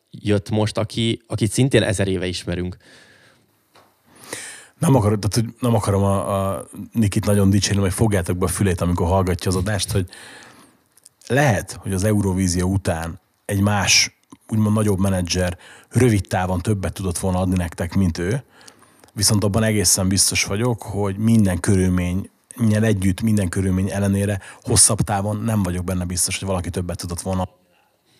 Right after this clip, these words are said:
Speaker 1: Ezt, ö, csak megerősíteni tudom.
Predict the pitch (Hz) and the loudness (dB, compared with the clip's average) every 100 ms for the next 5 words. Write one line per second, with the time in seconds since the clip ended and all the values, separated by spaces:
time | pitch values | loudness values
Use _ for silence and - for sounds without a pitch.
0 | - - - _ - 131 123 - 139 135 | -20 -20 -20 _ -10 -4 -4 -4 -2 2
1 | 135 131 120 - _ - 98 95 90 95 | 2 0 -4 -12 _ -6 -4 -2 -4 -4
2 | 92 87 90 87 90 87 | -6 -6 -6 -6 -8 -8